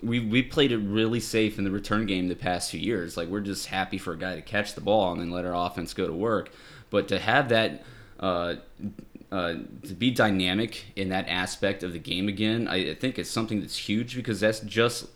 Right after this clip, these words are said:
you know, is another tool, um, in, in a successful team.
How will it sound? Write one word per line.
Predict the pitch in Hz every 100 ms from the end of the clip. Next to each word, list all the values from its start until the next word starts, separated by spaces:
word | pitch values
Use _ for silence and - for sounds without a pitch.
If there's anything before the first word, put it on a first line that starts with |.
| -
you | -
know, | 107
is | 101 101
another | 98 104 117
tool, | 107 - 160 104 101 - - - - - -
um, | 95 98 98 95 98 - - - - - - - - - -
in, | 101 98
in | 90 101
a | 98
successful | 95 110 - 117 -
team. | 117 180 123 -